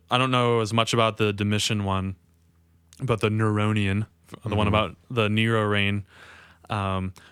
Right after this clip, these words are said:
Speaker 1: John is kind of right. The visions have to do with the destruction of the temple in seventy A D.
Speaker 2: Mm.
Speaker 1: So all of this is veiled language.
Speaker 2: That's what it's pointing to.
Speaker 1: Um,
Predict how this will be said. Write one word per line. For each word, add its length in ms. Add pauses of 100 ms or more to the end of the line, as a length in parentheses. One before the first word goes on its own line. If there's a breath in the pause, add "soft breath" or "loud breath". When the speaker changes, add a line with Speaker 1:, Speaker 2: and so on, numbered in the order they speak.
(100 loud breath)
Speaker 1:
John 360
is 140
kind 260
of 160
right. 260
The 720
visions 340
have 160
to 80
do 140
with 100
the 100
destruction 640
of 160
the 80
temple 420
in 80
seventy 480
A 160
D. 360
Speaker 2:
Mm. 300
Speaker 1:
So 100
all 320
of 60
this 220
is 400 (1200 soft breath)
veiled 500
language. 600
Speaker 2:
That's 180
what 100
it's 100
pointing 360
to. 60
Speaker 1:
Um, 280